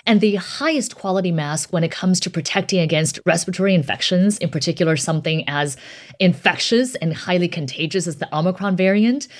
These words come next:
is the respirator masks. So that's the N ninety-five mask, which is the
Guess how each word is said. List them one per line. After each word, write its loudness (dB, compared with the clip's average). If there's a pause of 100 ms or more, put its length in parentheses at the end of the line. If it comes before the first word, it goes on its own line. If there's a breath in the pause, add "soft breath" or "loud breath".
(180 loud breath)
is 4
the -2
respirator 0
masks. -8
So -2
that's -2 (220 soft breath)
the 0
N 4
ninety-five 0
mask, -4
which -4
is -4
the -2